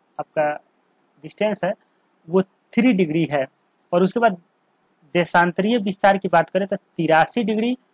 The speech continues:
उन्नीस मिनट पचास सेकंड से अट्ठासी डिग्री सत्रह मिनट और चालीस सेकंड पूर्वी देशांतर में यानी फ़ाइव degree का अंतर है, यानी कि आपका जो ये है इसमें, अ, फ़ाइव degree के अंतर आएगा। आप,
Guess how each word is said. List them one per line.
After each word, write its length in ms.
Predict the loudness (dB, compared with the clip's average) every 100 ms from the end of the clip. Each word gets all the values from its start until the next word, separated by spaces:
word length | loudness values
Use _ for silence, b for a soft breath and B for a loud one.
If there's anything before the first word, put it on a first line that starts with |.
| _ _ 0
उन्नीस 500 | 2 2 0 -4 -20 _ _ _ -6
मिनट 340 | -2 0 -2 -4 -4
पचास 340 | 0 2 2
सेकंड 320 | 0 -2 -4
से 140 | -4 -6
अट्ठासी 640 | -4 -4 -2 -2 -2 -2
डिग्री 380 | -2 -2 -2 -4 -8 _ _ _ _ _ _ _ _ _
सत्रह 340 | 0 2 0
मिनट 360 | 2 0 -2 -4 -8 _ _ _ 0
और 120 | 0
चालीस 440 | 2 2 2 2
सेकंड 280 | -2 -2 -4 -2
पूर्वी 240 | 0 0 2
देशांतर 520 | 0 0 -4 -2 -4
में 120 | -2
यानी 160 | -2 -4
फ़ाइव 280 | 0 2
degree 240 | 2 -2 -2
का 120 | -2
अंतर 280 | -2 0 0
है, 220 | 0 -4 -4
यानी 180 | -6
कि 120 | -6 -6
आपका 260 | -6 -6
जो 120 | -6
ये 220 | -4 -4 -6
है 80 | -10 -14 _ _ _ -20
इसमें, 220 | -20 -20
अ, 240 | -14 -12
फ़ाइव 300 | -12 _ -4 -4
degree 220 | -8 -6
के 140 | -8 -8
अंतर 380 | -10 -10 -4 -2
आएगा। 200 | -2 -4
आप, 220 | -6